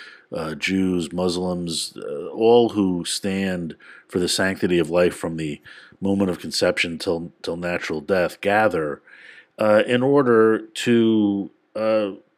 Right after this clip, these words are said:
exercise their citizenship and their civic rights in order to, uh, redress the, you know, their grievances to the, uh, in this case, t-,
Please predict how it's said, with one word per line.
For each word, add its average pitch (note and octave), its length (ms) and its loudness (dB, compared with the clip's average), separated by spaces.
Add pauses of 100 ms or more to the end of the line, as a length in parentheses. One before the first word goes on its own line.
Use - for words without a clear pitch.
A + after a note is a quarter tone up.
(140)
exercise A#2+ 560 0
their F#2+ 100 0
citizenship A#2+ 840 -2 (1160)
and A2+ 260 2
their G#2 220 8
civic G#2+ 400 2
rights A2+ 640 2 (380)
in G2+ 160 -2
order G#2 420 6
to, F#2+ 880 2 (480)
uh, F#2 380 -2 (580)
redress G2+ 520 4
the, E2 340 -8
you G#2 80 -2
know, G2 60 0
their F#2+ 140 0
grievances F#2+ 680 0
to E2 560 -4 (540)
the, F#2 520 -2
uh, G2 340 0 (140)
in G2 80 -10
this G#2 140 -4
case, F#2+ 300 -2
t-, - 360 -18